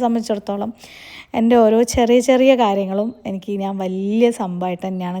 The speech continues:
കാണുന്നത്. കാരണം അത്രയും ബുദ്ധിമുട്ടി നമ്മൾ ഓരോ കാര്യങ്ങളിൽ അച്ചീവ് ചെയ്യുന്ന സമയത്ത്, ആം, പഠിച്ചോൻ എനിക്ക് അതിനുള്ള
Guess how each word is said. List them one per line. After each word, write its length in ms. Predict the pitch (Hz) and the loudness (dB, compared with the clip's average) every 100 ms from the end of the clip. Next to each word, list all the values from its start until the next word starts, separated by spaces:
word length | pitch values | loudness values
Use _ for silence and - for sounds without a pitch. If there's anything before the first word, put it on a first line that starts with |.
| 185 | -6
കാണുന്നത്. 480 | 180 175 175 175 190 - - - - - | -6 -6 -8 -8 -10 -12 -20 -20 -12 -2
കാരണം 380 | 196 196 208 233 294 | 0 0 0 -2 -4
അത്രയും 500 | - - 226 254 277 | -2 4 6 8 6
ബുദ്ധിമുട്ടി 400 | 269 226 233 226 247 | 2 2 0 2 0
നമ്മൾ 160 | 226 220 220 | 2 2 2
ഓരോ 140 | 214 220 233 | 0 0 0
കാര്യങ്ങളിൽ 560 | 208 202 208 214 214 220 - | 0 -2 -4 -2 -2 -2 -4
അച്ചീവ് 300 | 226 - 247 | -6 -2 2
ചെയ്യുന്ന 260 | 240 214 220 220 | 2 2 -2 -2
സമയത്ത്, 400 | 202 190 190 226 285 - - - _ - | -4 -4 -4 -4 -6 -16 -20 -20 _ -4
ആം, 360 | 196 190 185 185 196 | -2 -2 -2 -4 -2
പഠിച്ചോൻ 400 | 233 202 - 254 254 | 0 0 0 2 4
എനിക്ക് 300 | 233 226 240 240 - 226 | 2 0 0 0 -2 -2
അതിനുള്ള 420 | 220 233 233 220 | 0 2 2 4